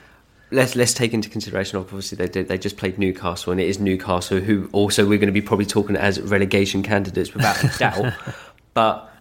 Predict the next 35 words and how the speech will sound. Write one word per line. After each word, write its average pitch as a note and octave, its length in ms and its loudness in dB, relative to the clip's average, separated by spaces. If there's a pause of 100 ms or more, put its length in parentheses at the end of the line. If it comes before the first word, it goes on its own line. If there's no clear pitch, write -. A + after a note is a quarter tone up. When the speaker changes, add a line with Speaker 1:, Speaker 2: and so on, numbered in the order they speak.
(280)
Speaker 1:
mate, E3 520 -2
they, D3 220 4
they, E3 220 2
they D#3+ 280 0
look G3+ 220 2
lively, F3+ 340 2
mate, G#2+ 140 4
and B2+ 80 0
the C3 60 4
guy D#3 180 2
up B2 80 -4
front, C3+ 300 2
Pukki, D#3 340 0
mate, B2 320 0 (260)
love D3+ 180 0
him. A#2 140 0 (2250)
Speaker 2:
Oh, E3+ 120 4
yeah, C#3+ 200 4
I A2+ 40 4
mean, B2 300 4 (1200)
I, D3+ 300 4
<laughs> - 0 -
for - 140 0
what D#3+ 80 6
it's - 100 -2
worth, C3 200 4
I, B2+ 100 4
they B2+ 160 4
still A#2 260 2
go A2 200 2
for - 140 -8
me. G#2 240 -6 (160)
Um, A2 540 0 (140)
I, B2 140 2 (260)
I, B2 160 2